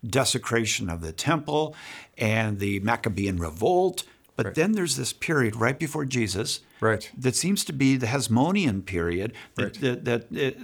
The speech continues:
Speaker 1: and I apologize for all these names, but you can Google it, the Hasmonean period, where there seems to be rel-,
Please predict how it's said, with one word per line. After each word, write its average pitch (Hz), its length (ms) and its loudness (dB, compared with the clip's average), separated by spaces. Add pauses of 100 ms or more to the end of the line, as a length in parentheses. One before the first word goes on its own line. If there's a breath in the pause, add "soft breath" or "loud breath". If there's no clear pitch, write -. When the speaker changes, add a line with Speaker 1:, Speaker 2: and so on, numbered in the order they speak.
(120)
Speaker 1:
and 123 160 2
I 120 60 4
apologize 120 560 4
for 120 80 2
all 120 100 6
these 110 180 2
names, 120 260 0
but 104 140 -8
you 107 60 -6
can 98 140 -4
Google 90 340 -4
it, - 140 -8
the 117 80 0
Hasmonean 139 760 4
period, 95 440 0 (320 loud breath)
where 135 500 6
there 127 240 0
seems 151 300 0
to 135 100 -2
be 120 240 4
rel-, 123 380 2